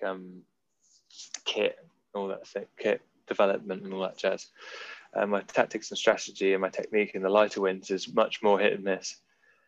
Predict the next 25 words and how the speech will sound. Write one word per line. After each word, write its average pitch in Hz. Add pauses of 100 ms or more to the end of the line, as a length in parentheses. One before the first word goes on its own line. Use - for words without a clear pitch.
(220)
Um, 95 (160)
so 98
I'm 98
really 101
focusing 101
this 92
year 95
on 90
that 92
li-, 101
lighter 98
winds, 92 (580)
uh, 90
trying 95
to 92
get 92
my, 92 (220)
my 101
body 92
in, 92
um, 92 (600)
a -
really 98
good 92
state. -